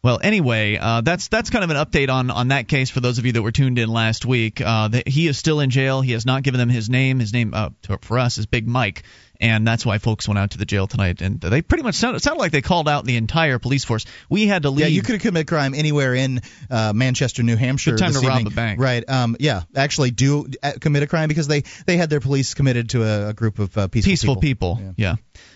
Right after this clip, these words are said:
Speaker 1: So, uh, in fact, you and I were there for a little while. We toured around the jail, and the prisoners were banging on the windows and everything. We went inside, and there was a bit of a standoff there with, uh, with the, the jail guards.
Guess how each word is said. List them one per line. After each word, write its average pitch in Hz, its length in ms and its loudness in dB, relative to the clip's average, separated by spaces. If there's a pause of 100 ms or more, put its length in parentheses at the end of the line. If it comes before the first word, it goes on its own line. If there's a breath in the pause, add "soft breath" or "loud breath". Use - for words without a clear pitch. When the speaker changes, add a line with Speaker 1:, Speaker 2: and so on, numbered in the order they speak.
(120 loud breath)
Speaker 1:
So, 208 520 2
uh, 156 80 0
in 175 160 0
fact, 190 200 0
you 214 120 0
and 185 80 0
I 165 100 2
were 139 140 0
there 165 240 2
for - 100 -4
a 135 60 0
little 165 200 0
while. 117 280 2
We 117 160 0
toured 147 260 0
around 131 160 2
the 123 80 0
jail, 120 340 2
and 120 80 0
the 120 80 0
prisoners 131 380 0
were 127 80 -2
banging 127 400 2
on 123 80 0
the 120 80 0
windows 117 480 0
and 117 80 -2
everything. 113 320 0
We 117 80 2
went 117 160 2
inside, 113 480 0
and 104 180 -4 (220 loud breath)
there 123 80 0
was 117 80 2
a 117 60 0
bit 127 100 2
of 110 80 0
a 120 40 4
standoff 110 580 0
there 110 280 0
with, 107 320 -2
uh, 98 380 0
with 110 140 -2
the, 101 140 0
the - 160 -4
jail 117 340 0
guards. 104 480 -2